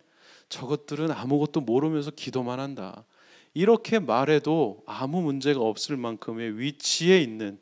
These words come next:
제자들이 그런 거 일절 이야기하지 아니하고 기도하러 올라갔습니다. 성도 여러분, 이렇게 할 때, 이렇게 할 때 하나님은 무언가를 보여주십니다.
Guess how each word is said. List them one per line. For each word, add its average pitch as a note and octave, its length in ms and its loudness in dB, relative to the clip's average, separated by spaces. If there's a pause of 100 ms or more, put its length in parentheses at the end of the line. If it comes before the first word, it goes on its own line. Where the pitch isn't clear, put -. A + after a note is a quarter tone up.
(400)
제자들이 A2 760 -2 (400)
그런 A#2+ 300 -6
거 A2+ 100 0
일절 C#3 600 0
이야기하지 B2 640 2
아니하고 G#2 720 -8 (280)
기도하러 D3+ 460 0
올라갔습니다. A#2 840 -8 (440)
성도 A#2 300 0
여러분, A2+ 260 4
이렇게 A#2+ 480 2
할 C#3 160 -4
때, B2+ 440 -4 (560)
이렇게 A#2 500 -2
할 D#3+ 300 -6
때 C3+ 520 -6
하나님은 C3+ 760 -8 (320)
무언가를 G#2+ 800 -6 (120)
보여주십니다. - 800 -10